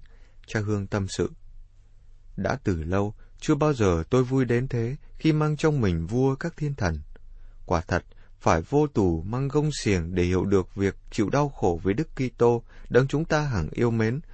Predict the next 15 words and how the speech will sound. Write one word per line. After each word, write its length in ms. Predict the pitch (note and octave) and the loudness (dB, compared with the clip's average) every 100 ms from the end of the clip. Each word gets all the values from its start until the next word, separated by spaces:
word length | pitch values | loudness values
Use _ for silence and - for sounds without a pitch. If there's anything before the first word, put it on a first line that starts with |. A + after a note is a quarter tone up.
| - - | -20 -6
thật 180 | G#2+ G2 | -4 -2
ngọt 180 | F2+ - | -4 -4
ngào 320 | F#2 D#2+ D#2 | -6 -6 -6
biết 220 | F#2 C3+ - | -4 -4 -4
bao. 260 | G#2+ G#2 - - - - - | -6 -6 -12 -20 -20 -20 -10
Các 120 | - E3+ | 0 4
bạn 200 | A#2 - | 4 4
tưởng 220 | A2+ F2 | 2 2
gông 200 | G2 D3+ | 2 0
cùm 260 | C#3+ A2+ F2 | 2 0 0
của 160 | - F2 | 0 0
tôi 240 | B2+ C3+ | 2 0
nặng 240 | A#2+ - | 0 -2
lắm 200 | F2 G2+ | -2 -2
sao? 280 | C3 A#2+ A2+ | -2 -2 -4